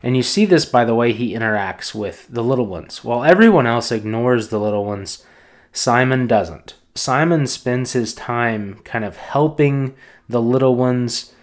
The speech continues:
uh, like, as he's walking through the forest, he helps the little ones reach, uh, the fruit that's at the top of the tree that they couldn't reach. Um, and he's very kind to the little ones.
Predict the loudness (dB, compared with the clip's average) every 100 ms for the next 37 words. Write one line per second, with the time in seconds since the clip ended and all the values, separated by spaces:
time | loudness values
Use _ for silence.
0 | _ _ -4 0 0 -2 -8 -12 _ _
1 | _ _ _ _ _ _ -6 -6 -6 -2
2 | 0 0 0 2 2 0 -4 -4 -6 -4
3 | -2 -2 -4 -8 -2 0 0 -2 -12 -6
4 | -4 -2 -2 -2 -4 -6 -6 -4 -4 -4
5 | -8 -8 -12 _ _ _ _ -4 -2 -2
6 | -6 -6 0 0 0 -8 -8 -8 -8 -4
7 | -4 -4 -10 -10 -4 -4 -4 -6 -8 -8
8 | -10 -10 -10 -12 -14 -12 -10 -10 -14 _
9 | -20 -20 -20 _ -2 0 0 -4 -2 -2
10 | 0 0 2 2 -2 -8 -8 -10 -12 -16
11 | -18 -20 _ _ _ -6 -2 -2 -2 -6
12 | -10 -16 -16 -18